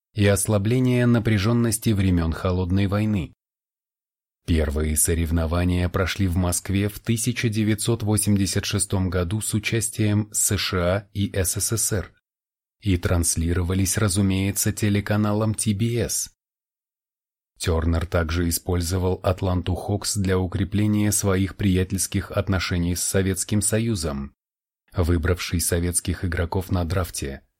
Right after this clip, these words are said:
Сабониса в восемьдесят пятом, Волкова и Тихоненко в восемьдесят шестом. Это случилось несмотря на то,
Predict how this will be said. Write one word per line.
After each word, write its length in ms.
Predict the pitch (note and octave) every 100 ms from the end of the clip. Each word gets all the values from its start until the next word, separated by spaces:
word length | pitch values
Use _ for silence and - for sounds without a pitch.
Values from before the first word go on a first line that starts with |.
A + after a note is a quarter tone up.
| _ _
Сабониса 720 | - F#2+ D#2+ D#2+ D#2 - F2
в 120 | D#2+
восемьдесят 600 | E2 E2 E2+ D#2 - E2+
пятом, 460 | - F#2+ G2 F#2 F2 _ _ _ _
Волкова 560 | F#2 E2+ G#2 A2 A#2+ A2+
и 200 | - G#2+
Тихоненко 680 | G#2+ - F2+ E2+ E2+ G2
в 120 | F#2+ F2
восемьдесят 600 | F2+ - G2 G2 - G#2
шестом. 560 | - - A#2 E2 C#2+ _ _ _ _ _ _ _ _ _ -
Это 260 | F2 E2 E2
случилось 640 | - F#2 - G#2 G2 F2
несмотря 520 | F#2 F2 F#2 E2+ F2
на 160 | E2 D2+
то, 340 | - F#2+ D2+